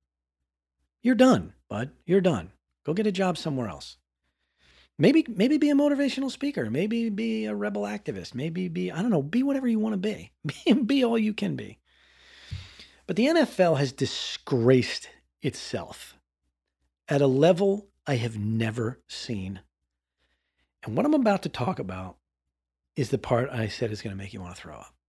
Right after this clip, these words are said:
So they have a new little program called N F L Inspire Change.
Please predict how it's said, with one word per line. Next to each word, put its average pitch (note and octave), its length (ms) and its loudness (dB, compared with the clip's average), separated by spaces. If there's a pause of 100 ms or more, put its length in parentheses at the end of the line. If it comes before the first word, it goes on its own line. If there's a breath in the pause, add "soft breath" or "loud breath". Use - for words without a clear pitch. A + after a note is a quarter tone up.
(680 loud breath)
So - 120 0
they B3+ 140 4
have C4+ 100 2
a F#3+ 40 4
new C#3+ 640 4 (260)
little B2+ 300 2
program G2 640 -6
called G2 260 -12 (100)
N C3+ 120 -2
F C#3+ 260 -4
L G2+ 340 -6 (520)
Inspire G#2 640 -4
Change. - 680 -12